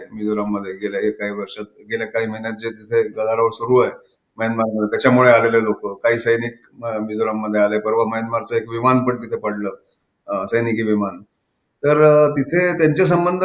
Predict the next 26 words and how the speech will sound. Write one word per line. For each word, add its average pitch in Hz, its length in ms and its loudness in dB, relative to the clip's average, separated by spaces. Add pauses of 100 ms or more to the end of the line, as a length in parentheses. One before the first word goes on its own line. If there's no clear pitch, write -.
(160)
खूप, 202 400 0
अ, 139 280 2
घट्ट 127 340 -4
आहेत, 117 520 2
अ, 117 40 -2
मिझोराम 127 520 2
आणि 131 120 2
तिकडच्या 127 440 -4
लोक, 120 200 0
म्यानमारमध्ये 117 680 -4
राहणाऱ्या 110 340 -4
लोकांचे, 104 420 -4
त्यामुळे 127 300 -4
त्यांनी 151 400 4
याला 151 120 6
विरोध 131 260 4
केलेला 107 360 -6
आहे. 92 160 -6 (460)
नागालँडमध्ये 160 720 4
पण 151 200 4
नोकलाक 147 420 4
म्हणून 147 240 0
एक 143 60 0
जागा 123 300 2
आहे, 110 420 -2
जिथे 139 540 -2